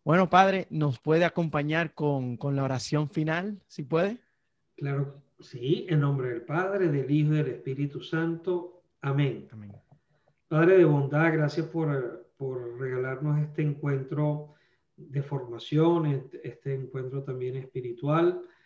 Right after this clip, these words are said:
Speaker 2: Te pido para que tu espíritu, pues, abra las mentes y los corazones de quienes puedan ver este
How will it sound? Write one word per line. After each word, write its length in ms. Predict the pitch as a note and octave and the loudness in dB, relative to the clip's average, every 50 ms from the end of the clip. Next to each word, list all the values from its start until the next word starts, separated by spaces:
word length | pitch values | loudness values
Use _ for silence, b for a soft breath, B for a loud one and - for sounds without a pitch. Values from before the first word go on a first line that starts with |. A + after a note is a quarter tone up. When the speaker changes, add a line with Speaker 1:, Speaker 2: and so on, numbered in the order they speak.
| B B B _ _ | B B B _ _
Speaker 2:
Te 80 | C#3+ | -10
pido 340 | - - C#3+ C3 C3+ C3+ C3+ | -6 -4 -2 -2 0 -2 -2
para 260 | D3 C#3+ C#3 C#3+ C3+ | -2 -2 -2 -2 -2
que 400 | C#3 - C3+ C3 B2+ B2+ B2 B2 - | -2 -2 -2 -2 0 -2 -2 -4 -4
tu 80 | - B2 | -8 -10
espíritu, 1000 | - - _ B2+ B2+ B2+ C3 C3 C3 - C#3 C3+ C3 C3 B2+ B2 A#2 A2+ - - - | -10 -10 _ -6 -6 -6 -6 -8 -8 -6 -4 -4 -2 -2 -4 -6 -8 -10 -16 -14 -12
pues, 160 | B2+ A#2+ A#2+ - - - | -12 -12 -12 -14 -14 -8
abra 840 | C#3 C3 C#3 C#3+ D3 D3 C#3 C#3+ C#3 C#3 C3+ C3+ C3+ C3 C3 - - _ _ _ _ _ _ _ _ _ | -2 0 2 2 4 2 2 0 -2 -2 -2 -2 -4 -6 -8 -12 -18 _ _ _ _ _ _ _ _ _
las 180 | C#3+ B2+ A#2+ B2+ | -10 -10 -6 -4
mentes 360 | C#3 C#3 C3+ C3+ - C#3+ C#3+ | -2 -2 -2 -2 -2 0 0
y 20 | |
los 200 | D3 C#3+ C3+ - | 0 0 -2 -4
corazones 540 | - C3+ B2+ A#2+ - - C3 B2+ B2+ C3 C3 | -6 -8 -10 -10 -10 -10 -10 -10 -10 -10 -8
de 180 | - C3+ C3+ - | -8 -8 -8 -8
quienes 260 | - C3 B2 B2 B2 | -10 -10 -10 -10 -14
puedan 380 | - _ B2+ A#2+ A#2+ A#2+ B2 B2+ | -14 _ -10 -10 -10 -10 -8 -8
ver 160 | C3+ C3 C3 | -6 -6 -6
este 640 | C3+ B2+ C3 - _ - C3+ C3 B2+ A#2+ A#2 - | -6 -8 -8 -10 _ -8 -8 -6 -6 -8 -8 -12